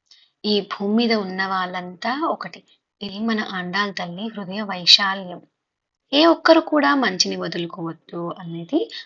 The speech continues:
అమ్మ ఔదార్యం. ఒక్కొక్కరిని లేపుతూ మనతో పాటు చేర్చుకొని ముందుకు సాగుతుంది. అందరూ కలిసి పొందాలి అనేది అమ్మ కోరుతుంది.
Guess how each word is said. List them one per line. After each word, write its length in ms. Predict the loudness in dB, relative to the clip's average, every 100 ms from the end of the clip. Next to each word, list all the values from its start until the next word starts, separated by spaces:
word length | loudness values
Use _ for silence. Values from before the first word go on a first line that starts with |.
| _ -8
అమ్మ 280 | -4 0 2
ఔదార్యం. 640 | 2 2 0 0 0 -2 -6 _ _ _ _ _ _ _ _ _ _ -20 _ _ 4
ఒక్కొక్కరిని 580 | 4 6 8 8 8
లేపుతూ 500 | 4 0 -4 -10 -8
మనతో 400 | -6 -6 -2 0
పాటు 420 | 2 2 0 -6 -10 _ _ _ -6
చేర్చుకొని 600 | -2 -2 -2 2 2 0 _ -20 _ -6
ముందుకు 360 | -4 -6 -4
సాగుతుంది. 600 | -2 -2 -4 -12 -16 -18 _ _ _ _ -12
అందరూ 440 | -8 -6 -2 -2
కలిసి 320 | 0 -2 -2
పొందాలి 560 | -4 -4 -4 -2 -2 0
అనేది 380 | -2 -4 -6 -2
అమ్మ 200 | -2 -2
కోరుతుంది. 640 | -6 -8 -10 -12 -14 -16